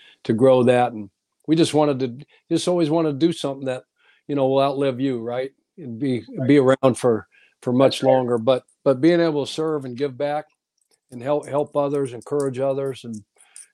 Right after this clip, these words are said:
Speaker 1: you know, that's what we're all put here to do, right? And
Speaker 2: No doubt.
Speaker 1: remember what we said, we, "Hey, I'm not the man I wanna be, but I'm sure glad I'm not the man I used to be," you know? <laughs>
Speaker 2: Absolutely.
Speaker 1: So
Speaker 2: Absolutely.
Speaker 1: just trying to,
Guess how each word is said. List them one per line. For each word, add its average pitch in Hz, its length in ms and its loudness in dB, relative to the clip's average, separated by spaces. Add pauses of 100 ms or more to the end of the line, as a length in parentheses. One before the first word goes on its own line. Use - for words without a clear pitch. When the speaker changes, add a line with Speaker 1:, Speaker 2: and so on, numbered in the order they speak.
Speaker 1:
you 123 80 -8
know, 127 160 -6
that's 143 220 -2
what 143 80 0
we're 131 180 2
all 135 160 6
put 131 240 -2
here 127 180 -2
to 117 80 -4
do, 110 280 -6
right? 113 300 -8
And 107 140 -20 (320)
Speaker 2:
No 170 140 -2
doubt. 156 340 2 (960)
Speaker 1:
remember 156 200 4
what 151 120 6
we 139 120 2
said, 143 260 4
we, 127 160 -4
"Hey, 131 180 -2
I'm 123 120 -6
not 147 180 -6
the 143 60 -10
man 139 240 -8
I 131 40 -6
wanna 139 280 -10
be, 143 180 0
but 127 140 -6
I'm 117 100 -8
sure 139 220 -4
glad 131 260 -2
I'm 127 120 -6
not 131 180 -6
the 127 80 -8
man 131 240 -8
I 123 40 -10
used 127 280 -2
to 117 80 -2
be," 113 280 -2 (600)
you 127 80 2
know? 131 340 4 (280)
<laughs> - 300 -20
Speaker 2:
Absolutely. 143 960 -2 (300)
Speaker 1:
So 139 220 6
Speaker 2:
Absolutely. 123 180 0
Speaker 1:
just 165 220 4
trying 165 260 6
to, 117 100 2